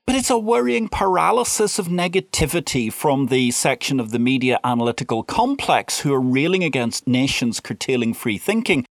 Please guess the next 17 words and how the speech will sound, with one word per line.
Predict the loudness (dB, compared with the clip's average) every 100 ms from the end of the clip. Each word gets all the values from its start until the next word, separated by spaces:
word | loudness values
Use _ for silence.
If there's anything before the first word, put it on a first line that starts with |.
| _
but | -4
seem | 0 0 2
broadly | 2 2 2 2
incapable | 0 0 -2 0 -2 -2
of | -2
consideration | -4 -2 -2 0 0 0 0 0
beyond | 0 0 2 0 2
their | 0 2
own | 0 0 -2 _ -2
narrow | 2 2 4 2 2
white | 0 0 -2 -2
male | 0 -2
bourgeois | -2 0 0 0 0 2
biases, | 2 2 2 2 0 0 -2 -4 _
whether | 0 2 4
within | 2 2 2 0 0
the | 0 -2